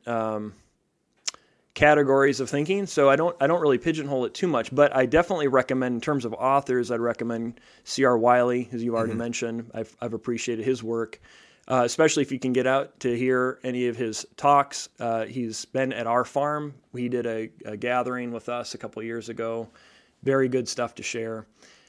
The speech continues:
Speaker 1: And he's an in the trenches kind of guy. He knows what he's talking about. Um, I also like Alan Carlson,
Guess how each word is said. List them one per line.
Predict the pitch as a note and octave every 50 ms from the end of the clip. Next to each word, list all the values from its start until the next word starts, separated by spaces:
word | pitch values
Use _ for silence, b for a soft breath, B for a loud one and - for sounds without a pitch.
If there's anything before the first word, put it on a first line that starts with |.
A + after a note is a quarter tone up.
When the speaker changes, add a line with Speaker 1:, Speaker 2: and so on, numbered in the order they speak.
| b b b b
Speaker 1:
And | B2 C3
he's | C#3+ C#3+ C3
an | C3+ B2+ C3
in | - C3+ C#3+ C3+
the | B2+ -
trenches | - C#3 B2+ B2 - A#2+ A2 -
kind | - A#2 A2 G#2+
of | G#2
guy. | G#2+ G#2 G2+ G2 G2 G2+ - _ _
He | - C3 A#2+
knows | A#2 A#2 A2+ G#2
what | A2+ G#2+
he's | G2+ - -
talking | A2+ A2 G#2+ G#2 A2+ G#2+
about. | G#2+ A2+ A#2 A2+ - _ -
Um, | - A#2+ A#2+ A#2+ A#2 A#2 A#2 A#2+ A#2 _ _ -
I | B2+
also | C3 C3 - C3
like | A#2+ B2 A#2 -
Alan | C#3 B2+ B2 B2 A#2
Carlson, | - D#3 F3 F3+ F3 F#3 - - G3 G3 G#3